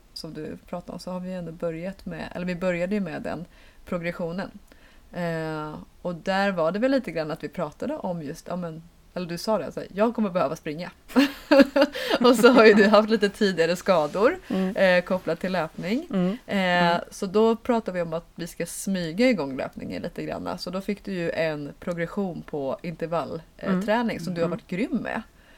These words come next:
Speaker 1: Och där tycker jag verkligen, ehm, ja, men kan du berätta lite grann om hur du har lagt upp det? För där, det har ju inte varit superlätt alla gånger att få till den träningen som du pratade om. Du är van vid att gå på gruppträning,
Speaker 2: Mm,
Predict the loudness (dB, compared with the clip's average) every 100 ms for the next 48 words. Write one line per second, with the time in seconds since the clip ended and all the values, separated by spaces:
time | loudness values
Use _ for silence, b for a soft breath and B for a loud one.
0 | b -8 0 2 2 0 -2 0 0 -2
1 | -2 -2 0 -2 -4 b b b b -6
2 | -4 -4 -6 -8 -8 -8 -10 -10 -12 -18
3 | _ _ -4 0 0 0 -2 -2 -2 -2
4 | -4 -4 -4 -6 -6 -8 -12 -14 -6 -4
5 | -4 -6 -4 -2 -2 -4 -8 -12 -12 -10
6 | -10 -8 -4 0 0 -2 -4 0 0 0
7 | -2 -4 -6 -10 -20 b b b -10 -10
8 | -8 -8 -10 -10 -6 -4 -4 -6 -6 -6
9 | -6 -2 0 0 -2 0 0 0 -6 -6
10 | -6 -8 -8 -8 -4 -4 -4 -8 -6 -6
11 | -2 -2 -2 -4 -6 -6 -8 -8 -6 -4
12 | -2 -2 -2 -2 -2 -2